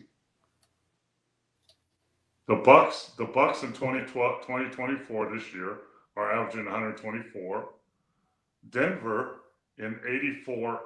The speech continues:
and eighty-three averaged one hundred twenty-three point seven in the eighties, right? Six, uh, sixty-eight Philly averaged a hundred twenty-two.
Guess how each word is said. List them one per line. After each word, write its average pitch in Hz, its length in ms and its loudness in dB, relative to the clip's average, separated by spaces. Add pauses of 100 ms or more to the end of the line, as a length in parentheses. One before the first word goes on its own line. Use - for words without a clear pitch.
and 240 240 0
eighty-three 107 680 -6 (360)
averaged 131 420 -2 (180)
one 135 240 -2
hundred 135 280 -4
twenty-three 117 540 -6
point 107 200 -8
seven - 340 -8 (1200)
in 113 100 -2
the 127 180 -2
eighties, - 440 -2 (420)
right? - 260 0 (760)
Six, - 320 -4 (120)
uh, 113 260 0 (340)
sixty-eight 147 720 -2
Philly 151 340 2
averaged 117 280 0
a - 20 -10
hundred 123 300 -8
twenty-two. 143 880 -6